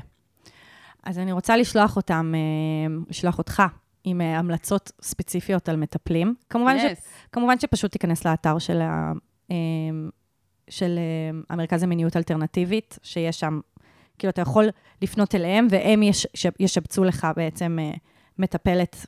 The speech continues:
Speaker 1: מתאימה לפי הצרכים שלך וכולי. אה, אני למדתי עם אילנה פז, שהיא מטפלת, אה, זוגית מוסמכת, אז היא גם פרנדלי והיא גם מטפלת זוגית מוסמכת. אה, ויש גם עוד מטפלים שהם רק זוגיים,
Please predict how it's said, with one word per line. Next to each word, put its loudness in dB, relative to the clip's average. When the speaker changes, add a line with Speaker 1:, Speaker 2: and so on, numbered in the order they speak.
Speaker 1:
מתאימה 0
לפי -2
הצרכים -8
שלך -6
וכולי. 0
אה, 0
אני 2
למדתי 2
עם 0
אילנה 2
פז, 4
שהיא -2
מטפלת, -2
אה, 0
זוגית -2
מוסמכת, 0
אז -2
היא -4
גם 4
פרנדלי 2
והיא -2
גם 0
מטפלת -2
זוגית -6
מוסמכת. -2
אה, 4
ויש 4
גם -2
עוד 2
מטפלים 0
שהם -4
רק 0
זוגיים, -2